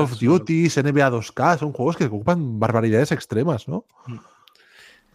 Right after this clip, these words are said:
Speaker 2: Yo vi, de hecho, que el Tears of the Kingdom, si no me equivoco, iba a ocupar bastante más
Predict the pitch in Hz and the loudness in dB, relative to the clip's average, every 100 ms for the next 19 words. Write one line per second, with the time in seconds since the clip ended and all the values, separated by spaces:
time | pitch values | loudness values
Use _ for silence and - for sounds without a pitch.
0 | _ 131 135 143 180 208 165 170 - 226 | _ -2 2 4 4 4 2 2 2 2
1 | - 147 127 123 123 117 117 110 127 127 | 2 2 2 4 2 2 0 -2 0 0
2 | - 185 160 120 123 143 170 202 202 - | 0 0 0 0 0 -2 -4 -6 -10 -10
3 | 127 127 160 151 139 139 185 147 127 147 | -4 -2 -2 -2 -2 -2 -2 0 0 0
4 | 143 139 156 190 - _ _ _ - 127 | -2 0 2 0 -6 _ _ _ -2 -2
5 | - 143 160 165 139 180 214 - - | 0 -4 -2 -2 -2 -4 -6 -14 -20